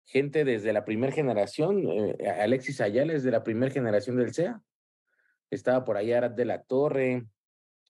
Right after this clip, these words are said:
eh, Mauricio Barcelata, Marisol González, eh, obviamente ya generaciones más nuevas,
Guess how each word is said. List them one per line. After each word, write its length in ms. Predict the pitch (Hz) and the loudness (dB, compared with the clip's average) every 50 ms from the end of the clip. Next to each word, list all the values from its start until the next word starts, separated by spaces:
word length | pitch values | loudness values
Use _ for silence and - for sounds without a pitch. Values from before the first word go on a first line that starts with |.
| - | -6
eh, 320 | - 113 101 98 95 95 95 | -2 0 2 2 2 2 0
Mauricio 400 | 92 92 92 101 - - 131 117 | 0 0 0 0 0 0 2 4
Barcelata, 920 | 104 95 85 - 90 87 87 104 113 120 - - - 120 117 117 120 117 - | 4 2 2 0 -4 -2 0 0 0 0 -2 -2 -2 0 0 2 0 -2 -4
Marisol 460 | 101 101 92 90 87 - 113 107 110 | -4 -4 -2 -2 -2 -2 -2 0 0
González, 920 | 101 104 95 90 87 - 113 113 113 113 110 110 107 104 101 - - _ _ _ _ _ _ _ _ _ _ _ _ _ | 0 0 0 0 -2 0 0 0 0 0 2 2 2 0 0 -4 -14 _ _ _ _ _ _ _ _ _ _ _ _ _
eh, 320 | - - 95 98 95 95 98 | -4 -2 0 2 2 2 2
obviamente 480 | 101 113 117 110 110 110 107 107 113 | 2 2 0 0 0 -2 -4 -2 0
ya 120 | 104 113 107 | 2 2 2
generaciones 560 | - 120 104 98 90 90 87 - 107 107 104 | 2 0 0 0 0 0 0 2 0 0 2
más 180 | 98 104 101 98 | 2 0 0 0
nuevas, 500 | 104 104 104 101 104 104 - - - _ | 0 0 2 2 2 2 0 -4 -18 _